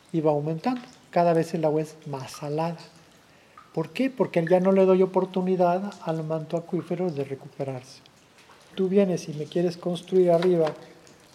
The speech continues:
un tren con todas las implicaciones de impacto que eso significa, pues algo no estamos haciendo bien,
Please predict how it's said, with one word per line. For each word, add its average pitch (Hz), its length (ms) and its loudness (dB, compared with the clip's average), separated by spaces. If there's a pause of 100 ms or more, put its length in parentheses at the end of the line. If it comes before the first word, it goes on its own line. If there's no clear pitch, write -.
(180)
un 175 260 -2
tren 185 280 2
con 175 160 0
todas 180 280 4
las 175 200 0
implicaciones 160 840 -4 (840)
de 156 100 -6
impacto 165 560 0 (480)
que 160 120 -4
eso 156 340 -4 (1300)
significa, 170 680 0 (1500)
pues - 200 -8
algo 151 220 0
no 147 100 -6
estamos 139 640 -4
haciendo 139 380 -8
bien, 139 200 -4